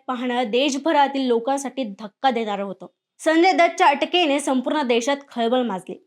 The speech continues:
काहींनी त्याला देशद्रोही ठरवलं, तर काहींनी त्याच्या पाठीशी उभं राहण्याची भाषा केली. मीडिया सतत त्याच्या बाबतीत बातम्या दाखवत होती. त्याची प्रतिमा एका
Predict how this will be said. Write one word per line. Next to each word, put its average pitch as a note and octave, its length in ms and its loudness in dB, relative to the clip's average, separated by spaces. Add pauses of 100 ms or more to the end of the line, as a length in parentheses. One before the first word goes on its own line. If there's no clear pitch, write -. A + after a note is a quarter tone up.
(100)
काहींनी B3+ 360 2
त्याला C4 280 4
देशद्रोही A#3+ 640 0
ठरवलं, B3 420 -2 (340)
तर G4+ 100 0
काहींनी F4 520 2
त्याच्या D#4+ 260 0
पाठीशी D4+ 540 0
उभं C#4 200 2
राहण्याची A#3 500 -2
भाषा A3 380 -6
केली. A3 220 -8 (500)
मीडिया F4 360 6
सतत F4+ 340 2
त्याच्या D#4+ 240 2
बाबतीत C4 480 2
बातम्या A3+ 400 2
दाखवत A3+ 360 0
होती. F#3 200 -12 (340)
त्याची D#4 240 2
प्रतिमा D#4+ 480 2
एका B3+ 180 2